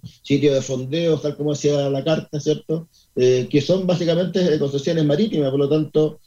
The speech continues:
eh, eh, ahí lo que hay que ver claramente, eh, es compatibilizar eso, ¿ah? No por, como, vuelvo a insistir, no por querer parar, ¿cierto? La, que, que algo, obviamente, que todos no queremos, que exista,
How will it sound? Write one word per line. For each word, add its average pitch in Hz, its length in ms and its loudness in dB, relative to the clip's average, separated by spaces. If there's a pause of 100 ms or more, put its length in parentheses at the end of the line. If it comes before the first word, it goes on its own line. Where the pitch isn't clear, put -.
(140)
eh, 120 720 2 (540)
eh, 117 500 4
ahí 127 200 4
lo 160 120 4
que 156 80 2
hay 147 120 2
que 147 140 0
ver 151 280 0
claramente, 156 840 -6
eh, 135 720 2 (340)
es 143 300 0
compatibilizar 123 800 0
eso, - 320 -2 (240)
¿ah? 131 180 -8 (300)
No 147 260 4
por, 151 280 0
como, 135 200 -4 (220)
vuelvo 147 220 0
a - 20 0
insistir, 151 340 0
no 139 340 2
por 156 280 0
querer 139 480 0 (480)
parar, 135 340 0
¿cierto? 156 640 -2
La, 120 400 0
que, 107 300 0
que 107 180 2
algo, 110 380 2 (100)
obviamente, 117 420 0
que 110 100 4
todos 135 200 2
no 123 160 4
queremos, 143 360 2 (200)
que 117 60 -4
exista, 123 640 -4